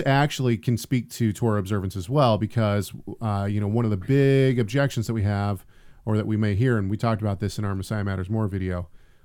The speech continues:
one of the big objections that we hear is, "Oh, the Torah is only for Isra-, it was only for Israel." It's not for the Gentiles, it's only for Israel. We even see this when we get into passages like, uh, Acts fifteen and Acts twenty-one, right?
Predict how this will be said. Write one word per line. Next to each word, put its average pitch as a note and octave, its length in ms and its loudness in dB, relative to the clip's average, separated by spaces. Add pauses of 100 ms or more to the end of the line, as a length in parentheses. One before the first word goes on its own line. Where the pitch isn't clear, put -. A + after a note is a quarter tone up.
(120)
one D3+ 120 0
of D#3+ 60 4
the D#3 60 4
big D3+ 80 4
objections B2+ 540 2
that B2 80 0
we A#2 140 2
hear A2+ 280 4
is, G#2 260 2
"Oh, A2+ 180 4
the G#2 100 -2
Torah A2 280 0
is G2+ 80 -2
only G2+ 200 0
for G2 340 -4
Isra-, C#3 300 2
it C3 60 0
was A#2 160 0
only A2+ 160 2
for G#2 140 0
Israel." G#2+ 440 0 (840)
It's C#3 160 0
not D3+ 240 4
for C#3+ 260 2
the B2+ 100 2
Gentiles, G#2+ 560 2
it's F#2 120 -6
only G#2+ 160 0
for A2 120 0
Israel. G#2+ 260 0
We A2+ 100 2
even A2 160 0
see B2+ 180 -2
this A2+ 220 0 (360)
when A#2 140 2
we A#2+ 100 4
get A#2 120 4
into A#2 200 0
passages G#2+ 600 0
like, G#2 300 -4 (560)
uh, G2 380 -4
Acts A2 240 0
fifteen A2+ 580 -2
and G#2 160 -8
Acts A2 280 -2
twenty-one, A#2 520 0
right? F#2 300 -4